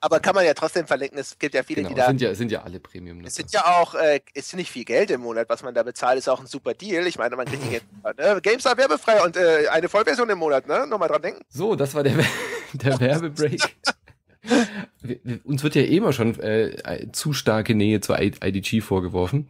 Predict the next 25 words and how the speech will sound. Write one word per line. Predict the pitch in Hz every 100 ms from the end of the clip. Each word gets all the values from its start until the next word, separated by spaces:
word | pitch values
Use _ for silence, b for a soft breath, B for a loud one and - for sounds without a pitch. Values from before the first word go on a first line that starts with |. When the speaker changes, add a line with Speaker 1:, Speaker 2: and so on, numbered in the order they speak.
| -
Speaker 2:
Das | 107
ist | -
Speaker 1:
Das | 139
Speaker 2:
nach | 107
dem | - 107 123
Podcast | 123 - 113
jetzt | 113 -
wahrscheinlich, | 104 107 101 101
äh, | 98 98
völlig | 92 95 87
unten | - 85
durch. | 87 87 _ b b
Speaker 1:
Echt? | 180 -
Wieso | - -
kommt, | - 127
woher | 139 143
kommt | 135 117
das? | 180 -
Äh, | - 131
gibt's | 131 -
dafür | 151 156
noch | 135
weitere | 135 139 -
Anhaltspunkte? | 165 180 190 - 190 233 190
Speaker 2:
Äh, | 113 113